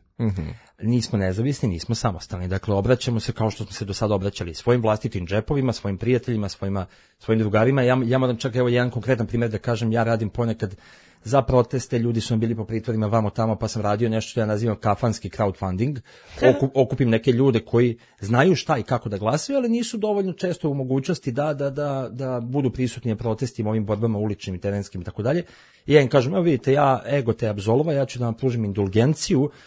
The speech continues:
Speaker 2: za određene finansijske, ovaj, e,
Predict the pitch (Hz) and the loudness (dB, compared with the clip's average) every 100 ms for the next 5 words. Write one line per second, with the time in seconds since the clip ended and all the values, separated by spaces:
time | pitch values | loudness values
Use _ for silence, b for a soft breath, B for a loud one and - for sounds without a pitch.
0 | b b b 110 165 151 139 147 139 123 | b b b 4 6 8 6 2 2 0
1 | - 123 123 - 131 - 120 113 113 110 | 2 2 2 0 -4 2 2 2 0 2
2 | 107 101 110 107 104 | 2 2 2 2 2